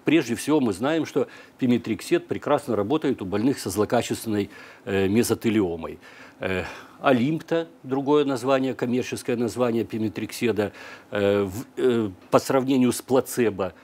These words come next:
в самом деле улучшает выживаемость больных с мезотелиомой, а пиметриксет с циспла-, с цисплатином,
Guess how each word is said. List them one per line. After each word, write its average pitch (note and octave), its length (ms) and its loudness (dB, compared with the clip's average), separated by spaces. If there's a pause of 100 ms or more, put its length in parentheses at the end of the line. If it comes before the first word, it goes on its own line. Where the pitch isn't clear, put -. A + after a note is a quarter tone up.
(120)
в - 60 -18
самом A2+ 320 2
деле G#2+ 340 -2
улучшает C3+ 640 0
выживаемость C3+ 640 0
больных B2 340 -2
с - 120 -8
мезотелиомой, B2 840 2 (280)
а B2 100 -2
пиметриксет C3+ 760 0
с - 260 -4
циспла-, C#3+ 580 0
с C3 60 -10
цисплатином, E3 800 0